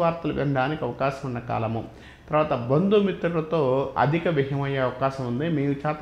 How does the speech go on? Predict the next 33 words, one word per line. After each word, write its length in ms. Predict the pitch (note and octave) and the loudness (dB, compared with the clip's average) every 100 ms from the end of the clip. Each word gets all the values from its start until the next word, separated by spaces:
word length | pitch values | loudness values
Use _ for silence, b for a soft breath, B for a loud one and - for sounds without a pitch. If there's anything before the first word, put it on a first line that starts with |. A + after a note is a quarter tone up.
| D#3 | -4
ఖర్చు 240 | C#3 - D3+ | -6 -2 -2
పెట్టించి 320 | C#3 F3+ - G3 | -2 -4 -4 -4
మిమ్మల్ని 260 | C3+ C3+ A#2 | -2 0 0
ఇబ్బంది 220 | B2 E3 E3 | 0 0 0
పెట్టే 180 | D#3 | -2
అవకాశం 460 | C3 B2 C3 C3 C#3+ B2+ | -4 -2 -4 -4 -4 -4
కూడా 120 | B2 B2 | -4 -4
కలిగి 200 | A#2 A#2+ | -4 -4
ఉంటారు. 260 | A#2 A#2 A#2 A#2 | -2 -2 -2 -2
కాబట్టి 340 | A#2 A#2+ B3 D4+ B G3+ E3 - D3+ | -2 -2 -2 -2 B -10 -10 0 4
ఏదైనా 300 | E3 E3+ E3+ D3 | 6 4 2 0
ఫంక్షన్స్ 360 | D3 - E3 - | -2 -2 -6 -4
కానీ 160 | D3+ D3 | -2 -2
ఏదైనా 200 | C#3+ C#3 B2 | -2 -2 -2
వెళ్ళినా 260 | B2+ F3+ C4+ - - - - - - - - - C3 A#2+ | 0 -2 -4 -10 -20 -20 -20 -20 -20 -20 -20 -10 -4 0
జాగ్రత్తగా 580 | C3+ C3+ D3 - D3 C#3 C#3+ C3+ | 2 2 0 0 0 2 2 2
ఉండండి. 260 | B2+ D#3+ - | 0 -2 0
కొంచెం 240 | E3 E3 C#3 D3 | 0 2 0 -2
ఎక్కువ 180 | C#3+ E3 E3 | -2 0 0
ఖర్చులు 300 | C3 - C#3+ | -2 -2 -2
పెట్టించే 300 | C#3 C#3 - A#2 | -2 -4 -6 -6
అవకాశం 340 | - B2+ - A#2 | -2 -4 -2 -4
కలిగి 140 | A2+ | -2
ఉంటారు. 320 | A2 G#2+ A2 - B B B - A2+ | -2 0 -2 -2 B B B -4 4
దూరాభార 540 | E3+ G#3 F3 E3 E3 D3+ | 6 8 8 4 4 2
ప్రయాణాలు 500 | D3 D3 D3 C#3 C3 | 2 4 2 0 0
మాత్రం 260 | B2+ A#2+ E3 D#3+ | -2 -2 -4 -2
కొంచెం 220 | C3+ B2+ G#2 | -4 -4 -2
జాగ్రత్తగా 460 | G#2+ C3 C#3 D#3 D3+ | 0 0 -2 -2 0
వెళ్ళండి, 360 | B2+ A#2+ A#2+ A2+ - A#2 | 0 -2 -2 -4 -2 0
లేకపోతే 360 | B2+ D3+ D3 C3 | 0 -2 -6 -4
ఇబ్బంది 300 | A2 B2+ D#3 D3 | -2 -2 -2 -2
కలిగించడానికి 540 | B2+ B2+ A#2+ C3+ D3+ | -4 -6 -6 -4 -4